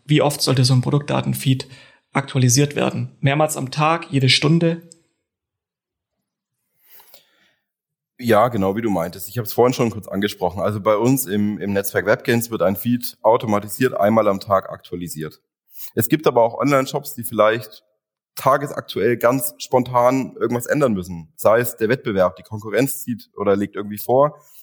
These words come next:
Speaker 2: rabattiert von jetzt auf gleich ein Produkt um fünfzig Prozent.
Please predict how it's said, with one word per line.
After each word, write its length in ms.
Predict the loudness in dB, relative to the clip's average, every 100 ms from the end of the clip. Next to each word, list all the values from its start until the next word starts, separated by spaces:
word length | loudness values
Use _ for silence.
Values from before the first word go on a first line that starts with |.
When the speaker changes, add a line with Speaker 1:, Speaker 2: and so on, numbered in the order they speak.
| _
Speaker 2:
rabattiert 480 | 2 2 2 0 0
von 160 | 0
jetzt 200 | -2 0
auf 120 | 0
gleich 220 | 2 0 0
ein 80 |
Produkt 320 | -4 -8 -10 -10
um 80 |
fünfzig 400 | -10 -10 -10 -16
Prozent. 420 | -16 -8 -6 -6